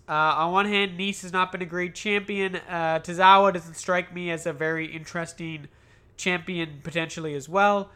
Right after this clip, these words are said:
So I actually think Drew Gulak's finally gonna get the rub and get the belt. This is the perfect opportunity for him in a triple threat to come up the middle,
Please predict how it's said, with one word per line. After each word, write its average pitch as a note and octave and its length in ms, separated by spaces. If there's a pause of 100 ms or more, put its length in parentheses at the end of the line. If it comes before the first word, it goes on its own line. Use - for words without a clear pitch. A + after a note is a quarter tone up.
(180)
So F#3+ 140
I G3 120
actually C4 420
think A3 260
Drew G3+ 160
Gulak's G3 500
finally F#3 300
gonna F3 140
get E3+ 120
the E3+ 80
rub D3+ 340
and C#3+ 140
get D3 160
the D3 80
belt. C#3 300
This C#3+ 80
is C#3+ 140
the D3 100
perfect E3 420
opportunity D#3+ 680
for D3 240
him C3+ 120
in C3 80
a C3 80
triple C3 300
threat - 440 (280)
to D#3+ 80
come D#3+ 220
up D3 160
the D3 60
middle, C3+ 480